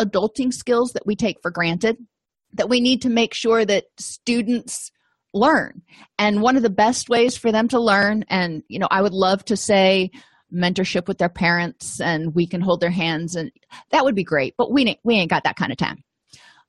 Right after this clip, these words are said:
YouTube videos, on adulting are out there. Encourage them to, you know, consult resources and learn how to find decent resources online to help them with some of their adulting skills.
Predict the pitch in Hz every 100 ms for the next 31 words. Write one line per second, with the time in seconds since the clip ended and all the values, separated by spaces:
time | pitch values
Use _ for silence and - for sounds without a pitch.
0 | _ _ - 208 277 311 226 247 247 240
1 | 240 240 - - _ - 202 196 196 180
2 | 170 - 120 190 175 180 175 170 165 185
3 | 170 170 175 - _ _ - 196 - 220
4 | 214 220 202 220 214 208 214 - - 190
5 | 185 180 185 190 _ - 185 104 - -
6 | 240 - 247 240 - 196 226 - 180 190
7 | - 156 180 - - _ 190 185 196 220
8 | 226 196 196 - 202 202 185 220 - 202
9 | - 190 - 185 180 185 175 180 180 180
10 | 180 185 180 185 208 214 - 185 170 -
11 | 185 175 165 160 165 160 170 165 - 123
12 | 85 - -